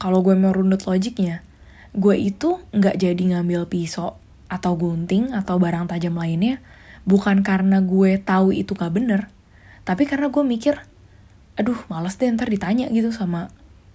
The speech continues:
Albert dan nyokapnya." Kayak gue berasa itu kayak hal yang casual, ngerti nggak sih? Sampai akhirnya gue pun juga nggak ngerti kenapa gue bisa tiba-tiba keluar dari pikiran itu.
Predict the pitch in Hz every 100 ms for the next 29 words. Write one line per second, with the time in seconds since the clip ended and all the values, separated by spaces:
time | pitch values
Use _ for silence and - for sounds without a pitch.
0 | - 175 160 175 190 - - 175 165 165
1 | 160 214 214 196 - - - - 220 294
2 | 208 196 262 285 269 196 165 - - -
3 | - - - _ _ _ _ - - 196
4 | 190 180 185 170 214 202 214 208 202 220
5 | 180 190 - - - - - - - 190
6 | 240 247 226 277 208 185 285 294 202 175
7 | 175 165 226 - - - 180 165 208 214
8 | 214 175 170 170 175 202 202 175 170 170
9 | 165 175 175 180 196